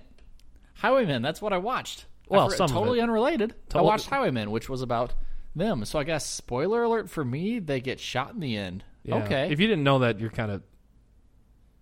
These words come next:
Speaker 2: uh,
Speaker 1: Wow.
Speaker 2: you know, you lost.
Speaker 1: Thanks.
Speaker 2: Yeah.
Speaker 1: Anyway.
Speaker 2: So, uh, notorious criminals Bonnie Parker and Clyde Barrow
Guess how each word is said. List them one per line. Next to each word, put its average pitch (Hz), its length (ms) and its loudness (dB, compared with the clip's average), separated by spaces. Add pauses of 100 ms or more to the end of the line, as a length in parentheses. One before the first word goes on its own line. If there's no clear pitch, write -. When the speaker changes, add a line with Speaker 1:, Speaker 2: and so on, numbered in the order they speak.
(840)
Speaker 2:
uh, 110 120 -4
Speaker 1:
Wow. 123 160 -4
Speaker 2:
you 117 60 -4
know, 95 120 -8
you 92 180 -10
lost. 87 160 -6
Speaker 1:
Thanks. 147 380 -6 (140)
Speaker 2:
Yeah. 117 160 -14 (240)
Speaker 1:
Anyway. 156 600 -2
Speaker 2:
So, 240 400 4
uh, 160 380 2
notorious 156 720 0
criminals 214 520 0
Bonnie 160 480 -2
Parker 196 500 2
and 131 200 -2
Clyde 190 400 0
Barrow 196 440 4